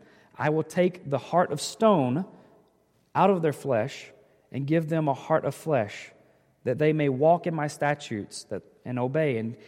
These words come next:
and keep my ordinances and do them. Then they will be my people, and I shall be their God." So this idea is there, and it's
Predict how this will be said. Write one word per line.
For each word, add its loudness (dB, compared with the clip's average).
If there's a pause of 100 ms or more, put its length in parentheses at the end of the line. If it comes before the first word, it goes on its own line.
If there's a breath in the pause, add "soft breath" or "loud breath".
(160 loud breath)
and -8
keep -2
my 0
ordinances 0
and -6
do 2
them. -4 (460 soft breath)
Then 0
they 2
will 0
be 0
my -2
people, -6
and -10
I -6
shall -12
be -6
their -8
God." -10 (960)
So -6
this -4
idea 4
is 0
there, 4
and -2
it's -6